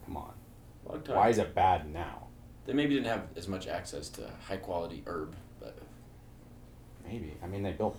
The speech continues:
Speaker 1: pyramids.
Speaker 2: That's a fucking awesome point. Here I am.
Speaker 1: <laughs>
Speaker 2: I'm supposed to be all about the ancient shit.
Speaker 1: Yeah.
Speaker 2: With this kimchi. <coughs>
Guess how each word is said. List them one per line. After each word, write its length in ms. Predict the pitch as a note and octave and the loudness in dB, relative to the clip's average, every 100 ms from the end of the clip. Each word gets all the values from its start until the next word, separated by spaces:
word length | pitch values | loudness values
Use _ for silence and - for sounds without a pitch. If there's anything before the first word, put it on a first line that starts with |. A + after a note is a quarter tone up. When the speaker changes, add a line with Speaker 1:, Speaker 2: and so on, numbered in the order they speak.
| - | -2
Speaker 1:
pyramids. 600 | F2 G#2+ C#2+ C#2+ E2 - - - - - - - - - - - - - - - | 0 2 0 -6 -8 -12 -14 -18 -18 -18 -18 -18 -18 -18 -18 -18 -18 -18 -14 -12
Speaker 2:
That's 160 | - - | -8 -8
a 20 | |
fucking 280 | - - - | -8 -10 -10
awesome 240 | B1 - | -10 -10
point. 200 | - - - | -10 -12 0
Here 180 | - F#3+ | 8 12
I 60 | |
am. 380 | G3 - - - | 12 12 12 12
Speaker 1:
<laughs> 760 | A3 B3 - A#3+ C4+ C4+ - G3 | 12 12 12 12 12 12 12 12
Speaker 2:
I'm 60 | |
supposed 240 | - E3 D#3 | 10 8 8
to 40 | |
be 80 | C#3 | 10
all 140 | C3 C3 | 10 12
about 240 | C3 B2 | 10 6
the 80 | F2 | 2
ancient 320 | F#2+ F2+ F2+ | 0 -2 -4
shit. 280 | F2 E2+ - - - - - - - | -4 -2 -2 -2 -4 -10 -14 -16 -4
Speaker 1:
Yeah. 300 | - F2+ D#2 - - G2+ G2 | 4 6 6 2 -12 -8 -8
Speaker 2:
With 140 | F#2+ | -6
this 140 | F#2 | -8
kimchi. 440 | - G2 G2+ - F2 - - - - - - - - | -6 -6 -6 -8 -10 -14 -16 -16 -16 -14 -14 4 10
<coughs> 720 | - - C4+ C#4+ B3 G#3 | 10 12 12 12 12 10